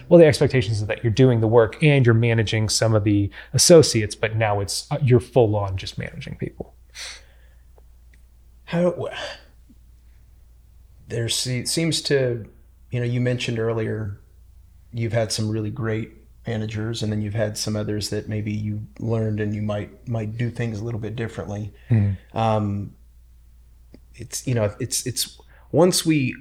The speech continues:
Speaker 2: uncover a new perspective, I, you know, it's almost like immediately you see the world in a slightly different way. But having been on the other side of it and maybe been,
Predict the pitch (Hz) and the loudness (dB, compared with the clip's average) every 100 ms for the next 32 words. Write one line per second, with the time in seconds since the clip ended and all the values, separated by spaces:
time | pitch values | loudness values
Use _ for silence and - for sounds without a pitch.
0 | - 135 135 131 123 127 123 117 110 110 | -4 0 2 0 0 0 2 0 0 -4
1 | - 104 - 113 117 - 107 - 104 120 | -6 -8 -6 -6 -6 -6 -6 -6 -6 -4
2 | 110 104 - 117 107 110 107 117 117 113 | -4 -4 -2 -2 -2 -2 0 0 2 0
3 | 87 113 110 - 117 107 101 113 110 104 | -4 -4 -4 -2 -2 0 0 0 0 -4
4 | 92 110 104 - 107 - 113 110 - 110 | -6 -6 -4 -2 -4 -4 -4 -6 -6 -8
5 | 107 117 107 110 110 - - 135 135 127 | -2 0 0 0 -4 -4 -2 0 0 2
6 | 143 135 117 - 147 139 - 101 95 90 | 2 2 0 0 0 0 0 -2 -2 -2
7 | 101 113 110 113 110 113 120 120 113 | -2 -2 -2 -2 -4 -4 -2 -2 -2